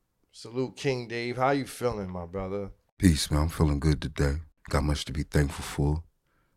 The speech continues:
Speaker 1: Yes,
Speaker 2: Sun
Speaker 1: sir.
Speaker 2: shining on us, you know what I mean? Breath in the lungs.
Speaker 1: My man King Dave, fresh from a five K. What was it you just ran?
Speaker 2: <clears throat> Yesterday I ran thirteen point one miles.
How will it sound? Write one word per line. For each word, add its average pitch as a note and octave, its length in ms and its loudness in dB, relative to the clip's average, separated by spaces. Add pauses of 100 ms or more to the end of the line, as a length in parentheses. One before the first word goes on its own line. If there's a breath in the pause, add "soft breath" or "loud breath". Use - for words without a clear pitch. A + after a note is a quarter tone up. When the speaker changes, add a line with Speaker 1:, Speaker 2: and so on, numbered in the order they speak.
(120)
Speaker 1:
Yes, - 120 -6
Speaker 2:
Sun D2 160 0
Speaker 1:
sir. - 160 -4
Speaker 2:
shining C#2 340 2
on C#2+ 240 0
us, D2+ 240 -8
you D2+ 60 -6
know D2 80 -4
what D2 40 -4
I D2+ 40 -4
mean? D#2+ 300 -2 (560 soft breath)
Breath C#2 240 -2
in C#2 80 -2
the C2+ 80 -2
lungs. C#2+ 580 -4 (300)
Speaker 1:
My A#2 220 -2
man A#2+ 340 -2
King B2 380 -6
Dave, B2 380 -4
fresh - 480 0
from B2 420 0
a G2 280 -2 (920)
five E3+ 380 8
K. G3 460 0 (1080)
What E3+ 140 -10
was F#3 120 -6
it F#3+ 120 -6
you F#3+ 120 -8
just F3+ 200 -8
ran? G3 480 0 (200)
Speaker 2:
<clears throat> E2+ 320 4
Yesterday D#2 400 4
I D2 60 6
ran C#2+ 300 6
thirteen D2 540 4
point C#2+ 300 4
one C#2 180 4
miles. C#2 580 0